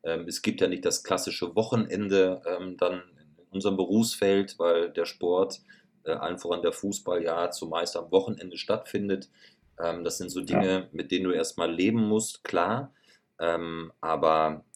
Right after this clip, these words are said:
Speaker 1: ähm, ich, ich glaube, wenn man, wenn man auch beruflich glücklich ist, dann trägst du dieses Glück auch ganz schnell ins Privatleben mit rein. Also ich, ähm, ähm,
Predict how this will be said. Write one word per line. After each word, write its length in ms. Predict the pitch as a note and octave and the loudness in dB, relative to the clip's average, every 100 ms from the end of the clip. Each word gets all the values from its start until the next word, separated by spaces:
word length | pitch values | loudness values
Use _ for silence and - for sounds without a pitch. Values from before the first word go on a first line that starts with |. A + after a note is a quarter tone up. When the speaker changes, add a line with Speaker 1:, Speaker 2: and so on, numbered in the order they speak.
| - | -16
Speaker 1:
ähm, 380 | C#2+ D2+ D2+ C#2+ | -12 -12 -12 -16
ich, 160 | - - | -20 -20
ich 120 | - | -2
glaube, 260 | D#2+ E2+ D#2+ | 2 2 2
wenn 80 | |
man, 240 | E2 D#2+ D#2+ | -2 -4 -2
wenn 100 | D#2+ | -4
man 120 | E2 | -2
auch 140 | E2 | -4
beruflich 560 | - E2+ G#2+ A2+ G#2+ - | 0 4 4 4 -2 -2
glücklich 440 | G#2 A2+ A2 G#2 | 0 0 2 0
ist, 220 | F#2+ F2+ F2+ | -2 -2 -4
dann 100 | - | -4
trägst 340 | F#2 F#2 - | -2 -2 -2
du 60 | F#2 | -4
dieses 380 | F#2 G2 F#2 | -2 -2 -4
Glück 320 | - F#2 F#2+ D2+ | -2 -2 -2 2
auch 360 | E2+ D#2+ - _ _ _ - | 2 2 -4 _ _ _ -4
ganz 240 | D#2+ F#2+ | -2 -2
schnell 280 | - E2+ D#2+ | -2 -2 -4
ins 160 | D#2 - | -6 -8
Privatleben 720 | F2 D2 D#2+ D2+ D#2+ D#2 D2+ | -4 -2 -2 -2 -4 -4 -4
mit 220 | D2 C#2+ | -6 -6
rein. 260 | D2 D2 C2 | -4 -4 -8
Also 180 | C#2 C#2+ | -12 -14
ich, 240 | D2 - | -14 -6
ähm, 400 | D#2 D2 D2+ D2+ C#2 | -2 -2 -2 -10 -14
ähm, 320 | C#2+ C2 | -20 -20